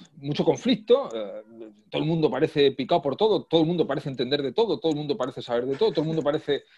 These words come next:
que tiene que reprocharle a todo el mundo algo, ¿sabes? Es como <laughs> demasiado, para mí,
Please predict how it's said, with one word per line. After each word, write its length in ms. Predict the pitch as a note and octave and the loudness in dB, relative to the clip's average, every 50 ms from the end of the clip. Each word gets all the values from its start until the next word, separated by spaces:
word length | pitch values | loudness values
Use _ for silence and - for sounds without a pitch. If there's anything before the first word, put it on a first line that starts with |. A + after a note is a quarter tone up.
| _ - | _ -2
que 100 | D3+ C#3 | -2 4
tiene 200 | A2+ F3 E3+ E3 | 6 6 6 6
que 100 | - D#3 | 4 2
reprocharle 580 | C#3+ C#3 - C3+ - - - E3 D3+ C3+ C#3 B2+ | 0 -2 -4 -8 -6 -2 0 0 0 2 0 0
a 100 | B2 - | 0 2
todo 160 | - D#3+ D#3 | 4 4 4
el 60 | D#3 D#3 | 4 4
mundo 300 | D#3+ D#3+ C#3+ C#3 C#3 E3+ | 2 0 0 4 6 6
algo, 320 | A#3 C4+ A#3+ F#3 D#3 C#3 | 6 6 6 4 4 4
¿sabes? 340 | - G3 G#3+ G3 E3+ D3 - | 4 4 4 4 4 2 0
Es 120 | E3+ - - | -2 -2 0
como 240 | - G3 E3 D3+ - | 2 2 2 2 0
<laughs> 40 | - | -2
demasiado, 760 | D#3+ D#3 D3+ - F3 F3 D3+ - G#3 A#3+ A#3 A3+ G#3+ F#3+ - - - - - - F#3 - | -4 -6 -2 0 0 -2 2 4 6 6 6 6 6 4 4 2 -2 -10 -10 -10 -8 -2
para 240 | - D#3 D#3 D#3 - E3+ | 2 2 2 4 2 2
mí, 300 | F3 F#3 G#3+ A3+ G#3+ G3 | 2 2 4 4 4 2